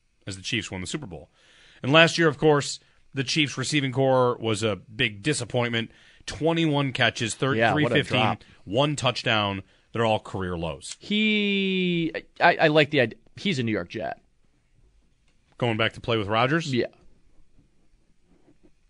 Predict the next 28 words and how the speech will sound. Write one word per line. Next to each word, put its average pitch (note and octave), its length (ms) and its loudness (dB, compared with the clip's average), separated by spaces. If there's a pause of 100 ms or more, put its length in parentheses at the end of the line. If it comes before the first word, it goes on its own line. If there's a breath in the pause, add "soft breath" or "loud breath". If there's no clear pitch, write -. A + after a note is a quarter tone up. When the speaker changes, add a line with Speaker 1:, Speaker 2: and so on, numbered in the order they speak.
(400)
Speaker 1:
Why? F3+ 300 0 (240)
Speaker 2:
'Cause - 280 -2 (140)
Aaron B2 220 4
Rodgers B2 280 2
is A#2+ 60 -2
the A#2 60 -6
general C3 200 0
manager, B2 300 -2
and G2 60 -6
he's G2 100 -6
gonna G#2+ 160 -4
want G#2 200 -6 (140)
guys G#2+ 200 -2
that A2+ 100 -8
he A2+ 60 -4
knows. C#3 200 -8 (120)
Speaker 1:
Does B2+ 120 -4
that B2+ 120 4
mean A#2+ 120 0
he's G#2+ 100 -2
gonna A2 140 0
wanna G#2+ 200 -2
go G#2 100 -4
play, A2 240 -2 (140)
play B2 120 -2
for A#2 160 -4
Aaron G2+ 120 -4
Rodgers? A#2+ 460 -4